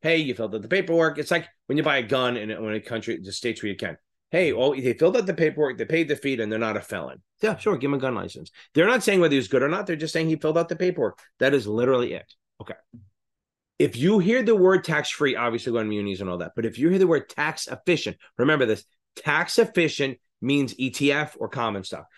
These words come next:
Because remember, if you hold an E T F, doesn't really pay a lot of dividends. So there's no tax events until you get rid of it.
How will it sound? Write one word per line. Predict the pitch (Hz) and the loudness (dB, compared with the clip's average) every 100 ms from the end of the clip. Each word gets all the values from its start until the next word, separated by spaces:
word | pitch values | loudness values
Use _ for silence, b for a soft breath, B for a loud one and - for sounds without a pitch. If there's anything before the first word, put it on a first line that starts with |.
| b - | b -6
Because | 127 156 127 | 2 2 4
remember, | 175 196 | 0 2
if | - 120 | -2 -2
you | 135 | -2
hold | 160 190 220 | 4 6 6
an | 214 | 4
E | 202 | 0
T | 190 | 0
F, | 190 - _ _ _ - | 0 -2 _ _ _ -10
doesn't | 165 165 | -8 -8
really | 160 175 | -4 -4
pay | 151 | -4
a | 160 | -4
lot | 160 | -4
of | 151 | -2
dividends. | 165 156 135 107 _ _ | -2 -2 -4 -8 _ _
So | - 165 | -2 2
there's | 170 | 4
no | 185 | 2
tax | 180 190 180 - | 0 -2 -2 -2
events | 120 120 131 | -2 0 -2
until | - 143 147 | -6 -2 0
you | 147 147 | 0 0
get | 143 | -2
rid | 143 185 | 0 -2
of | |
it. | 131 | -2